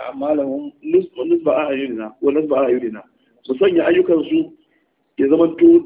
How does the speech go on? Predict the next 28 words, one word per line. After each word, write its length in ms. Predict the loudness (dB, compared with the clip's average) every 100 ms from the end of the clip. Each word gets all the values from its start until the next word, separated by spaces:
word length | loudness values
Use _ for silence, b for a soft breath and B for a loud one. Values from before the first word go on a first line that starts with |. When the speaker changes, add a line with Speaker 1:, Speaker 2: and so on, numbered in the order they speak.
| 2
Speaker 2:
daidai 480 | 2 2 -4 -6 -2
da 60 | 0
idanuwanmu. 680 | 2 2 2 -2 -2 -8 -18 _ _ _ _ _ _ _
A 80 | -6
gane 200 | -2 -2 2
ko 140 | 0
mu 160 | 0 -2 2
kura 260 | 4 4
musu 220 | 2 2 2
ido 240 | 2 2
ayyukansu, 540 | 2 2 2 0 -4 -14 _ _ _ -8
mu 80 | -2
sa 120 | 0 0
ma 100 | 0
ayyukansu 380 | -2 -2 -4 -4
ido 200 | -4 0
don 140 | 0
mu 60 | -2
yi 60 | 0
koyi 180 | 0 2
da 80 | -2
su. 140 | -8 -14 _ _ _ _ -12
Speaker 1:
Na'am, 200 | -10 -6
li'annahum 640 | -4 -2 -2 -2 -4 -4 -6
tafarragu 600 | -4 -2 0 2 4 4
li 100 | 2
hadha 240 | 0 0
ash-shay. 280 | -6 -10